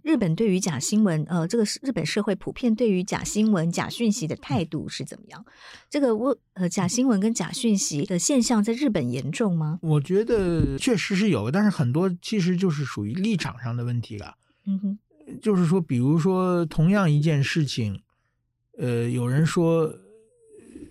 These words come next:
Speaker 2: 就是它有十个要素，
Speaker 1: 嗯。
Speaker 2: 有三个要素对政府有利的，有，有可能有七个要素对政府不利的。
Speaker 1: 嗯哼。
Speaker 2: 就是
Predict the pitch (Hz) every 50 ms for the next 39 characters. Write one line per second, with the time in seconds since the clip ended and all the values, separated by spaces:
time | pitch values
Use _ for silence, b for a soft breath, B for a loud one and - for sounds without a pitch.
0 | - _ _ - 190 160 156 160 151 - 240 233 170 123 - - - 151 160 180
1 | 208 180 170 156 143 135 117 - - 135 113 101 - - - 190 190 185 175 175
2 | 180 - - - 160 151 147 139 - 220 214 220 214 202 196 180 165 156 - 160
3 | 147 151 151 147 196 175 151 156 - 135 131 117 107 113 127 123 113 104 101 101
4 | 104 110 117 123 127 127 135 131 143 127 139 131 139 156 151 131 - - - 175
5 | 165 165 143 135 139 147 131 135 127 175 151 123 107 101 101 - 120 131 156 156
6 | 147 202 202 214 202 190 196 196 214 - - 214 185 - _ 175 _ _ _ _
7 | 311 302 233 196 214 208 160 170 175